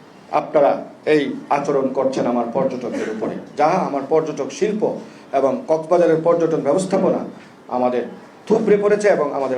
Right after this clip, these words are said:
বদনামের সৃষ্টি হয়েছে। ক্যামেরাম্যানদের প্রতি যে স্পষ্টত বক্তব্য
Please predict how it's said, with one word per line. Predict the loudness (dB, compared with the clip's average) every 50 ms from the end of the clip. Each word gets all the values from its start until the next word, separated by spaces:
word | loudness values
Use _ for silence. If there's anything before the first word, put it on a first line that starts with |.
| 0
বদনামের | 2 2 2 2 0 -2 -2 -2 -2
সৃষ্টি | -4 -6 -10 -10 -12 -12 -10
হয়েছে। | -8 -8 -8 -8 -8 -12 -16 -20 -20 -20 -20 -20 -20 -18 -16 -8 0
ক্যামেরাম্যানদের | 2 4 4 6 4 4 4 4 4 6 4 4 4 4 0 -2 -8 -12 -18 -20 -20 -20 -20 -16 -2 2
প্রতি | 2 2 2 0 -10 -10 -14 -18 -20 -20 -20 -20 -16 -8
যে | 0 2 4 4 4
স্পষ্টত | 2 4 2 2 2 2 -2 0 0 2 4 4 4 4 2 -2 -2 -2
বক্তব্য | -2 -2 2 2 2 2 2 -2 -4 -4